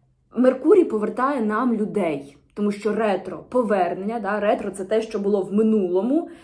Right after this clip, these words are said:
Тобто, коли планета ретро, ретро, вона поєднує теперішнє і минуле. Та? І якщо Меркурій в нас — це люди,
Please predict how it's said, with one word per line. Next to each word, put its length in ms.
Тобто, 360
коли 260
планета 480
ретро, 480
ретро, 400
вона 260
поєднує 640
теперішнє 760
і 60
минуле. 580
Та? 180
І 60
якщо 380
Меркурій 480
в 60
нас — 440
це 300
люди, 760